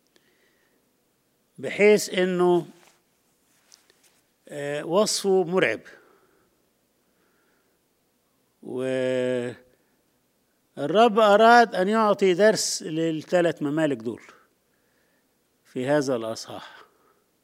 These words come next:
ولينا إحنا اللي انتهت إلينا أواخر الدهور عشان نشوف حصل للثلاث ممالك دول إيه.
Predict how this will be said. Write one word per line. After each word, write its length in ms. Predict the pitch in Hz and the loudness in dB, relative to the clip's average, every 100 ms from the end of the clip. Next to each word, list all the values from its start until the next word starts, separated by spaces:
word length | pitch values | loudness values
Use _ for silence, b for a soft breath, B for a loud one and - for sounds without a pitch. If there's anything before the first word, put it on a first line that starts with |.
| _ _ _ _ _ _ _ _ - | _ _ _ _ _ _ _ _ -16
ولينا 440 | 120 147 165 156 | -6 -2 0 0
إحنا 340 | 143 151 151 139 - | -4 -4 -4 -4 -10
اللي 200 | - 123 | -10 -10
انتهت 520 | 143 175 160 151 - _ _ 135 | -8 -4 -2 -4 -10 _ _ -6
إلينا 320 | 147 147 123 | -4 -4 -4
أواخر 380 | 135 151 - 120 | -6 -6 -8 -12
الدهور 440 | 113 131 156 147 _ _ _ _ _ _ - | -10 -6 -6 -8 _ _ _ _ _ _ -8
عشان 320 | 131 131 151 | -6 -4 -4
نشوف 260 | 139 180 - | -4 -8 -8
حصل 360 | 165 - 147 | -6 -6 -6
للثلاث 500 | 135 123 151 143 - | -8 -8 -6 -6 -6
ممالك 360 | 127 131 131 120 | -10 -8 -8 -8
دول 300 | 107 117 110 | -10 -12 -12
إيه. 280 | - - | -16 -20